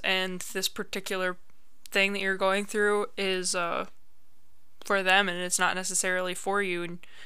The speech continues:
it won't make sense. But I think it's important not to blame God when life hurts.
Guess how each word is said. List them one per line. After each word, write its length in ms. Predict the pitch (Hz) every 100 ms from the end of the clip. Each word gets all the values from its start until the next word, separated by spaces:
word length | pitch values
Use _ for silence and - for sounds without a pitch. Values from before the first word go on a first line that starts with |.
| - - - -
it 100 | 185
won't 260 | 180 190 185
make 160 | 208
sense. 480 | - - - - - - - - - - - - - - -
But 160 | - -
I 80 | 185
think 400 | 202 226 - -
it's 160 | 208 233
important 380 | 214 226 214
not 180 | 196 165
to 100 | -
blame 340 | 175 175 185 196
God 420 | 202 214 220 220 - - - - - - -
when 200 | 214 214
life 200 | 220 -
hurts. 440 | 226 214 - -